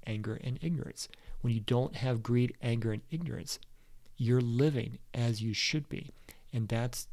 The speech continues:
due to awakening, enlightenment to the true natures of, th-, of things,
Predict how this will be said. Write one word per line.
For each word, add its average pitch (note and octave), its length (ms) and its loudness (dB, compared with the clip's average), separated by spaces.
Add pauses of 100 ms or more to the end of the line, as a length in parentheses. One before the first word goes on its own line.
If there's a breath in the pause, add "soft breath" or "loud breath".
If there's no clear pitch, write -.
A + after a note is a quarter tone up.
due D#3+ 200 6
to - 340 -4 (640 soft breath)
awakening, A2+ 720 2
enlightenment A2 600 2 (240)
to - 100 -6
the A2 120 -2
true D3+ 440 4
natures C3+ 440 4
of, A2 180 -8
th-, - 160 -8
of G#2+ 160 -2
things, - 460 -6